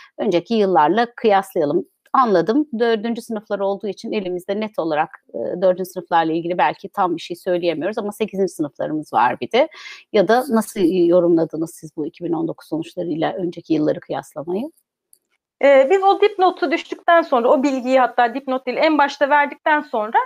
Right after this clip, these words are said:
Speaker 2: e, söyledik. Yani analizleri yapmaya devam ettik.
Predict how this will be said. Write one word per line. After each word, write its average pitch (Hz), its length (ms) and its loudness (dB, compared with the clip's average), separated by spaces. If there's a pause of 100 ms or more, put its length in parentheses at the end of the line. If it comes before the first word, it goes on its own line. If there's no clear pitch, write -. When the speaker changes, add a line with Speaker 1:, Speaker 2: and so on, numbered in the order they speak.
(180)
Speaker 2:
e, 277 160 2 (360)
söyledik. 359 560 0
Yani 233 180 -2
analizleri 269 460 -6
yapmaya 277 380 -2
devam 277 340 -4
ettik. 196 400 -20